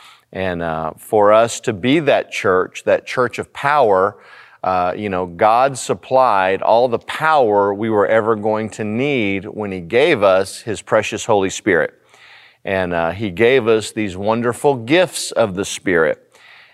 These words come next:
And, uh, what I believe that we're heading into is more of the gifts of miracles, the gifts of healings,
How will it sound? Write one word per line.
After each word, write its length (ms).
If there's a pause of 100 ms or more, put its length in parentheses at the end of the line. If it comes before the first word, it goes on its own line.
And, 260
uh, 140
what 200
I 200
believe 480
that 160
we're 160
heading 400
into 720
is 480
more 440
of 360
the 100
gifts 640
of 240
miracles, 640
the 100
gifts 380
of 140
healings, 680